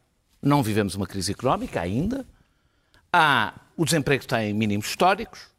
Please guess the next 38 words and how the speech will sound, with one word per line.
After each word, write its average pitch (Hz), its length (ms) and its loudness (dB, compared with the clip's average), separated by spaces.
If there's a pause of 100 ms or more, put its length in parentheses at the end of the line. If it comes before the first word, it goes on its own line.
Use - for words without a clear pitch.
(360)
e, 240 400 0 (280)
como 117 180 0
várias 92 320 -2
vezes 95 200 -4
aqui 107 140 -8
falámos, 135 480 0 (540)
a 165 140 4
maior 131 280 4
parte - 320 0
das 98 120 -4
pessoas 170 520 0 (560)
faz 156 380 2
uma 160 120 2
avaliação 151 420 0
positiva 147 840 -2
da 131 160 2
gestão 127 580 0
que 131 80 -6
António 113 260 -2
Costa 117 280 -6
fez 110 160 -4
da 90 100 -8
pandemia. - 420 -12 (1400)
Nunca, 131 540 2
apesar 95 340 -4
disto, 101 460 -8 (460)
imaginei 113 460 0
que - 60 -8
o - 40 -20
Partido 101 200 -10
Socialista - 420 -4
tivesse, 117 380 -2
nesta 80 240 -8
fase, 110 320 0
maioria 117 240 0
absoluta, 135 360 -4
nem 135 220 0
eu, 143 220 2